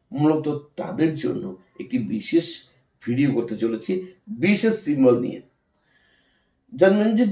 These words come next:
যাদের, আহ, রিলেশনশিপ, বিশেষ করে হাজব্যান্ড ওয়াইফের মধ্যে যদি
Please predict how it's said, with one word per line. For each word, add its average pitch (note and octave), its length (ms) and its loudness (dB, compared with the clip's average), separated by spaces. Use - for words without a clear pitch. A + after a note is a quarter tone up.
যাদের, F#3 340 8
আহ, C3 220 10
রিলেশনশিপ, F3 680 0
বিশেষ D#3 240 -2
করে F3+ 160 6
হাজব্যান্ড C3+ 420 6
ওয়াইফের C3+ 400 4
মধ্যে - 240 -8
যদি D3 220 2